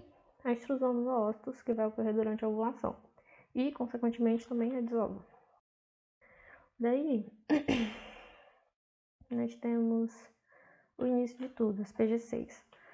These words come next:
A princípio, as P G seis, elas são bipotenciais, ou seja, elas podem formar tanto um ovário quanto um testículo.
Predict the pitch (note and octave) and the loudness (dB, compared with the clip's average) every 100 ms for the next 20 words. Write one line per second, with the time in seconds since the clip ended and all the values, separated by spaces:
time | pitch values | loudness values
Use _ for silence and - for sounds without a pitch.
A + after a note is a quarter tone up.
0 | - - C#4 - A#3+ A#3 C#4+ A#3+ - A#3+ | -20 -10 -8 -2 -2 0 -2 -2 0 2
1 | A#3 A#3 A#3+ A#3 A#3 A#3 A#3 A#3 A#3 A#3 | 2 2 0 4 4 2 0 2 4 6
2 | A3+ A#3 A#3+ A#3 A#3+ A#3 C#4 A#3+ G3+ G3+ | 4 2 -2 0 0 0 0 0 0 -4
3 | - - _ _ _ - A#3 A#3+ A#3 G#3+ | -14 -20 _ _ _ -4 -2 2 2 4
4 | G#3 G#3+ - A3 A3 G#3+ A3 A#3 - - | 0 -2 -2 0 0 0 0 -2 -6 -20
5 | - - _ A#3+ A3+ A3+ A#3 A#3+ A#3+ C4+ | -20 -20 _ -2 0 0 0 -2 -2 -8
6 | C#4 A3+ G#3+ G#3 G#3 G#3+ A3+ B3+ D4+ D4 | -6 -2 0 0 -2 -2 -2 -2 -4 -4
7 | C4+ C4+ C#4 D#4+ - A#3+ A#3 A3 | -4 -4 -4 -6 -4 -6 -6 -10